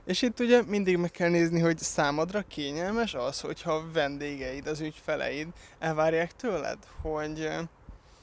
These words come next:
hogy akkor jelezd nekik, hogy ne felejtsék el a masszázs időpontot? Vagy hosszú távon, hogyha belegondolsz, hogy mondjuk egy év múlva hol tartasz, akkor neked belefér-e az, hogy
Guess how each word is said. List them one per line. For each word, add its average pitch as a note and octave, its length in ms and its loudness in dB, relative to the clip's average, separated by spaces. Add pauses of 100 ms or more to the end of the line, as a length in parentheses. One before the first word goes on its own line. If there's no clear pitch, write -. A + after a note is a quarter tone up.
(140)
hogy E3 160 0
akkor E3 260 0
jelezd E3+ 400 4
nekik, E3 360 -8
hogy D#3+ 140 -8
ne D3 120 -6
felejtsék D3+ 460 -4
el F#3 100 -4
a F#3 40 -2
masszázs G3+ 400 -4
időpontot? A3+ 640 -4 (400)
Vagy F#3 180 -4
hosszú D4+ 420 -4
távon, D#3 400 0
hogyha F3 280 -2
belegondolsz, D3+ 760 -2
hogy D#3 120 -8
mondjuk D3+ 280 -6
egy D#3+ 180 -4
év E3+ 80 0
múlva D#3 280 -2
hol D3+ 280 0
tartasz, F3+ 500 -4 (320)
akkor A#3 280 2
neked A#3 240 2
belefér-e D3+ 760 2
az, E3+ 360 0
hogy F3 280 -2